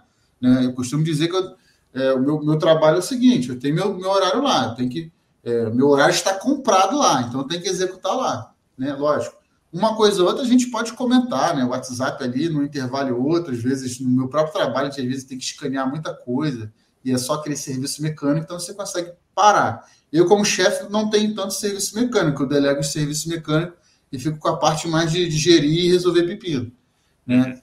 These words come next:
Speaker 1: Mas ainda assim, sempre sobra um tempo ou outro pra conversar. Agora, por exemplo, com relação à produção de vídeo, é, depois do, depois do expediente, né? Mais do que natural. E transformar isso,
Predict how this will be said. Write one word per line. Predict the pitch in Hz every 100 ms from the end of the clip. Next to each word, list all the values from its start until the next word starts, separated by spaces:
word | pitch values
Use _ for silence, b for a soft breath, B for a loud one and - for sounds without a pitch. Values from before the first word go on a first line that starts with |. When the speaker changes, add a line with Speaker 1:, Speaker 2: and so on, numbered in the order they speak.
| _
Speaker 1:
Mas | 131 135
ainda | 156 202
assim, | 190 208
sempre | - 214 233
sobra | 214 208 220
um |
tempo | 208 202 185
ou |
outro | 185 -
pra | 403
conversar. | - 208 233 233 - 107 107 - _ -
Agora, | 156 156
por | 156 170
exemplo, | 175 160 151
com | 165
relação | 165 - 170
à | 170
produção | 160 - 156
de | 147
vídeo, | 113 165 262 247 - - _ _ -
é, | 107 -
depois | 104 113 123 131
do, | 160 -
depois | 135 131 135 131
do | 147
expediente, | - 170 214 277 175 151 -
né? | 127 139 - -
Mais | 107 123
do | 127
que | 151
natural. | 156 170 262 240 165 - B B B -
E | 190 262 - - -
transformar | 190 208 254 208 220 196 196
isso, | 233 - 277 262